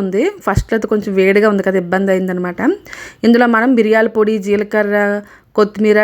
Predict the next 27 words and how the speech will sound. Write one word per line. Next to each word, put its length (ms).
కరివేపాకు, 720
అల్లం 280
ముక్కలు 400
వేసుకున్నాం 440
కదా, 160
అవన్నీ 360
బాగా 360
మిక్స్ 220
చేసుకోవాలన్నమాట. 520
ఒకవేళ 340
మనకి 260
గట్టిగా 300
అనిపిస్తుంది, 540
చేతికి 340
ఇబ్బంది 300
అనిపిస్తుంది 380
అంటే 200
చేయి 200
తడి 220
చేసుకున్నాం 360
అనుకోండి, 340
కొంచెం 300
అంటుకోకుండా 580
ఉంటది. 280
కలిపేటప్పుడు 540
మనకి 240
ఈజీగా 280